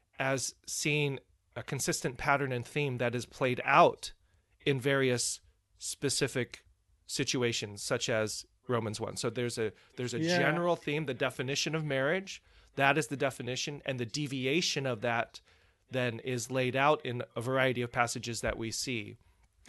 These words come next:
Speaker 2: I hear you
Speaker 1: There's a
Speaker 2: saying that,
Speaker 1: much
Speaker 2: like,
Speaker 1: more
Speaker 2: like,
Speaker 1: universal
Speaker 2: yeah.
Speaker 1: concept.
Speaker 2: I hear you saying, like, the traditional view looks at the surface of the text, whereas the affirming view looks more behind the text at historical background-ish.
Speaker 1: Well, if I
Speaker 2: Okay.
Speaker 1: could,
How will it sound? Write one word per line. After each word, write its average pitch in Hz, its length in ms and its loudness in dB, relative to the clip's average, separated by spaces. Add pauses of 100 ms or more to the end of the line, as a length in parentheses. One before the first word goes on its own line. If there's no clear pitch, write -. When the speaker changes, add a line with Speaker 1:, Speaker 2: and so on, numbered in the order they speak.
Speaker 2:
I 175 80 10
hear 233 120 10
you 233 120 8
Speaker 1:
There's 135 40 6
a 120 40 2
Speaker 2:
saying 185 220 8
that, 175 120 8
Speaker 1:
much - 20 8
Speaker 2:
like, 156 140 10
Speaker 1:
more 135 120 6
Speaker 2:
like, 120 80 -2
Speaker 1:
universal 135 580 4
Speaker 2:
yeah. - 40 -8
Speaker 1:
concept. 117 640 -4
Speaker 2:
I 160 60 6
hear 214 160 10
you 180 60 6
saying, 170 260 6
like, 151 180 4
the 147 80 0
traditional 160 420 2
view 135 380 4 (220)
looks 147 300 4
at 139 120 4
the 127 80 -4
surface 160 420 2
of 131 60 -4
the 127 100 2
text, 127 440 0
whereas 123 260 2
the 117 100 -2
affirming 135 420 2
view 123 160 0
looks 117 220 -2
more 120 160 -2
behind 131 360 0
the 120 60 -2
text 117 360 -4
at 120 80 -8
historical 113 440 -6
background-ish. 117 840 -4
Speaker 1:
Well, 180 140 8
if 180 100 4
I 214 60 8
Speaker 2:
Okay. 220 140 4
Speaker 1:
could, - 40 -2